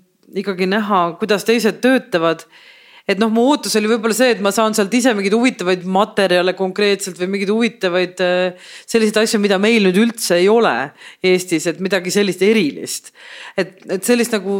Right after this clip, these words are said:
väga erilist seal ei olnud, et oli selline traditsiooniline keeleõpe. Aga eriline oli see, et, et nagu ma ütlen, et mina sain hoopiski neid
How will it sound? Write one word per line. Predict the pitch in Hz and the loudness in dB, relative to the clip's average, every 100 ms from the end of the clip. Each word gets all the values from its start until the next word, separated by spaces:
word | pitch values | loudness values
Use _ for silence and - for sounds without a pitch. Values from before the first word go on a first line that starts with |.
| 175 | -2
väga | 214 214 | 0 2
erilist | 220 285 226 170 180 - | 2 2 2 2 -2 -2
seal | 214 220 | 0 2
ei | |
olnud, | 254 196 147 139 | 2 0 -4 -4
et | 131 160 - 185 | -8 -6 -6 -2
oli | 185 | 0
selline | 208 196 190 | 0 -2 -2
traditsiooniline | 185 202 185 233 226 190 185 202 | -2 -4 -2 0 2 0 -2 0
keeleõpe. | 185 151 151 - 143 147 - - - - 196 | 2 2 -2 -2 -4 -4 -12 -20 -20 -4 -2
Aga | 190 190 | 0 0
eriline | 185 226 220 202 196 190 | 2 2 2 0 0 0
oli | 196 | 0
see, | 226 233 185 | 2 2 0
et, | 180 - | -4 -6
et | 135 160 - | -6 -6 -14
nagu | - 180 196 | -14 -10 -6
ma | 196 | -6
ütlen, | 190 175 | -4 -4
et | 175 | -2
mina | 196 185 | 0 0
sain | 196 190 | 0 -2
hoopiski | 160 - 214 | -4 -4 0
neid | 226 190 - | 2 0 -4